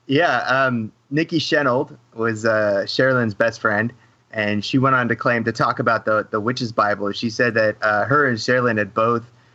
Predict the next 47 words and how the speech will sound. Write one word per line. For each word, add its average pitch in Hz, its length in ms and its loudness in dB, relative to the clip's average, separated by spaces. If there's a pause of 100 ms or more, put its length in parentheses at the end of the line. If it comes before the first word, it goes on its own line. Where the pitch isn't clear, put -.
(200)
uh, 101 260 0
they 214 120 0
had 170 120 0
been 170 180 0
interested 143 520 0
in 120 120 2
witches 123 520 0
and 110 100 0
that, 110 180 -2
that 110 200 0
kind 113 160 -2
of 107 100 -2
stuff, 117 320 0
and, 110 220 -2
and 110 180 0
they 123 100 0
kept 135 360 -2
the, 110 440 2
they 120 120 0
both 139 260 0
had 127 200 0
a 104 100 -2
copy 123 400 -2
of 107 120 -2
this 107 200 -6
witch's 110 320 -4
Bible, 107 460 -2 (300)
and 107 180 -4
they 110 40 2
used 113 160 -2
to 117 60 -2
keep - 200 -4
it 117 80 0
on 107 140 2
the, 95 340 -2 (140)
the, 87 240 -10
um, 80 280 -16 (480)
the 95 220 -4 (600)
coffee 151 260 0
table 101 340 -6 (340)
as 107 200 -8
kind 117 220 -4
of 107 40 -4
like 107 140 -2
a 95 60 -10
conversation 101 600 -4
piece. 85 320 -14